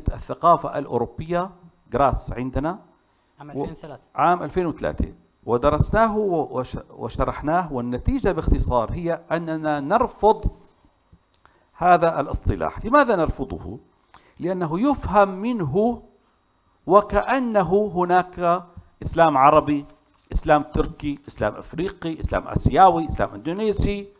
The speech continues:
Speaker 1: وإسلام أوروبي. ليس هناك، الإسلام دين، ونحن نعتبره كمسلمين دين الله في الأرض. لا تعطي صفة قارية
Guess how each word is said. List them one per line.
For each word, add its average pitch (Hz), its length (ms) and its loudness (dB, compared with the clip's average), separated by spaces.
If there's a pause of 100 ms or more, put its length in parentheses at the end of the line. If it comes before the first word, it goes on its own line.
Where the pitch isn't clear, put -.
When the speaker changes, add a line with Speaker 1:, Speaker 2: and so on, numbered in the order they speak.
(400)
Speaker 1:
وإسلام 233 460 6
أوروبي. 170 520 2 (140)
ليس 381 400 -2
هناك، 190 520 -2
الإسلام 180 600 0
دين، 196 560 -2 (800)
ونحن 180 440 2
نعتبره 170 540 2
كمسلمين 165 680 -6 (260)
دين 214 360 -2
الله 180 600 2 (240)
في - 120 -2
الأرض. 165 520 -4 (100)
لا 139 220 0
تعطي 233 520 -2
صفة - 380 -2
قارية 165 1120 4